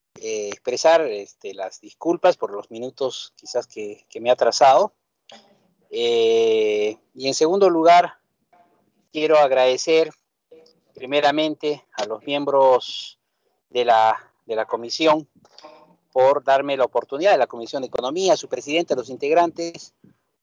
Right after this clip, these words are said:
darme la oportunidad de exponer este, eh, de iniciativa legislativa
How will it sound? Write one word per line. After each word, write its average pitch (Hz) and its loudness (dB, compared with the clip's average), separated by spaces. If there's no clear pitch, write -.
darme 143 -2
la 135 2
oportunidad 123 -2
de 123 -6
exponer 165 0
este, 151 -4
eh, - -20
de 139 0
iniciativa 135 -2
legislativa 139 -4